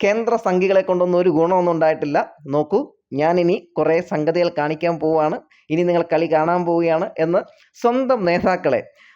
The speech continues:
ന-, നൈസായിട്ട് അവരെയൊക്കെ അങ്ങ് ഒന്ന് മാശിപ്പിച്ച് കൈ കൊടുത്ത് അവരെ മുഴുവൻ അങ്ങ് ഒരു ഗുണമില്ലാത്ത ടീംസാ എന്ന് കാണിച്ച്, അതായത്, അവരെയൊക്കെ ബടക്കാക്കി അണ്ണൻ നല്ല ഗംഭീര ഹീറോ കളിച്ച കളിയൊക്കെ നമ്മൾ കണ്ടതാണ്. എന്തായാലും വി മുരളീധരൻ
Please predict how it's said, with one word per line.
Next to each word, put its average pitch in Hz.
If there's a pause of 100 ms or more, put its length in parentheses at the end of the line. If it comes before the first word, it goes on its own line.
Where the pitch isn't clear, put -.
ന-, 190
നൈസായിട്ട് 202 (180)
അവരെയൊക്കെ 143 (220)
അങ്ങ് 135 (440)
ഒന്ന് 123 (300)
മാശിപ്പിച്ച് 175 (120)
കൈ 139 (160)
കൊടുത്ത് 135
അവരെ 165 (160)
മുഴുവൻ 180
അങ്ങ് 156 (300)
ഒരു 196 (260)
ഗുണമില്ലാത്ത 180 (120)
ടീംസാ 147 (180)
എന്ന് 160 (140)
കാണിച്ച്, 147 (440)
അതായത്, 156
അവരെയൊക്കെ 170
ബടക്കാക്കി 151 (160)
അണ്ണൻ 160
നല്ല 151
ഗംഭീര 170 (120)
ഹീറോ 151
കളിച്ച 143
കളിയൊക്കെ 135
നമ്മൾ 131
കണ്ടതാണ്. 123 (380)
എന്തായാലും 147
വി 170
മുരളീധരൻ 160